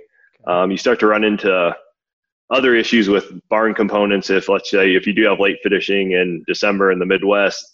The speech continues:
uh, you, you might not wanna run your barn at, let's say, fifty-five. You're gonna start to risk freezing pipes and other issues.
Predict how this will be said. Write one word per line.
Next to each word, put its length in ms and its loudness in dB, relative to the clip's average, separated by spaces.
uh, 40 -2
you, 260 0
you 240 2
might 300 0
not 200 0
wanna 180 2
run 160 2
your 100 0
barn 260 0
at, 80 0
let's 180 -2
say, 140 0
fifty-five. 760 -2
You're 220 -6
gonna 160 -6
start 260 -2
to 60 -6
risk 520 -2
freezing 520 0
pipes 320 0
and 100 -2
other 240 0
issues. 560 -4